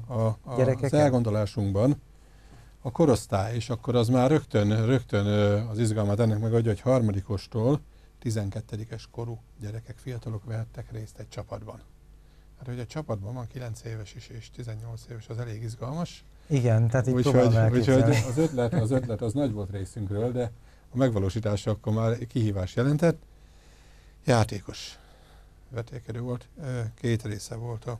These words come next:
Speaker 2: dolognak, hát három része. A koncert mellett volt egyszer, ahol egy csapat leül egy asztalhoz, és olyan típusú feladatlapok voltak,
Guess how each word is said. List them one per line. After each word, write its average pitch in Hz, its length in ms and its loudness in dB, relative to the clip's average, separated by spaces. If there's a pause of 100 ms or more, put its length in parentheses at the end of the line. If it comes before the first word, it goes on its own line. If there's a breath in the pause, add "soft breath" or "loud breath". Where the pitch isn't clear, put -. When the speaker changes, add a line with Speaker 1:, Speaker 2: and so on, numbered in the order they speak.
(100)
Speaker 2:
dolognak, 139 420 -2
hát - 120 -14
három 98 300 -2
része. 95 280 -12
A 98 40 -12
koncert 107 460 -10
mellett 110 280 -12
volt 110 260 -8
egyszer, 107 420 -10 (640 soft breath)
ahol 107 220 -6
egy 92 80 -6
csapat 107 360 -6
leül 113 220 -8
egy 110 160 -10
asztalhoz, 131 560 -4
és 107 180 -4
olyan 131 180 2
típusú 107 320 -6
feladatlapok 107 640 -2
voltak, 117 380 -4